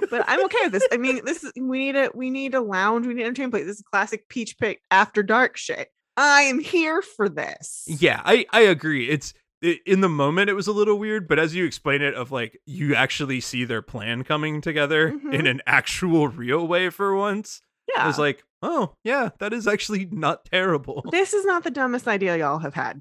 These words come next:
Speaker 1: Fair.
Speaker 2: No.
Speaker 1: So then we go back to Andrew's house, and Archie and Eric are walking in the door, and they're pissed because they waited six hours at the V A to find out that they hadn't filled out the right forms. And Eric's like, "That's usually how it is,"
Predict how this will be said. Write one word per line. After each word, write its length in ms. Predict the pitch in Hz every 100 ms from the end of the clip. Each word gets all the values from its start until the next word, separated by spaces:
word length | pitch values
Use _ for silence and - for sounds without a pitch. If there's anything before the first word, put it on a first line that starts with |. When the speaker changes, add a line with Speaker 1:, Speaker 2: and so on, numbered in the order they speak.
| _ _ _
Speaker 1:
Fair. 220 | - 170 202
Speaker 2:
No. 340 | 240 269 262 - _ _ -
Speaker 1:
So 320 | - 202 170
then 140 | 202
we 100 | 233
go 100 | 254
back 200 | 208 196
to 180 | - -
Andrew's 300 | 165 170 180
house, 340 | 180 160 165 -
and 120 | 139 -
Archie 480 | 175 - 190 180
and 80 | 156
Eric 340 | - 160 160 147
are 160 | 113 -
walking 260 | 147 156
in 80 | 151
the 60 | 147
door, 460 | 156 147 147 143 -
and 440 | 151 156 151 151 151
they're 140 | - 165
pissed 500 | 262 254 190 - -
because 440 | 175 170 185 170 160 - _ _
they 140 | 156
waited 320 | 156 147 156
six 200 | - 190
hours 280 | 208 190 185
at 80 | 175
the 60 | 180
V 200 | 180 180
A 240 | 175 170
to 80 | 170
find 240 | - 151
out 200 | 156 143
that 140 | 160 -
they 300 | 139 143 135 _ _
hadn't 260 | - 175 139
filled 160 | 180 175
out 220 | 156 -
the 60 | 143
right 200 | 135 - _
forms. 460 | - 220 220 214 220
And 80 | 175
Eric's 300 | 165 165 175
like, 200 | 175 -
"That's 320 | 143 143 - -
usually 320 | 151 143 156
how 200 | 156 156
it 80 | 147
is," 260 | 147 143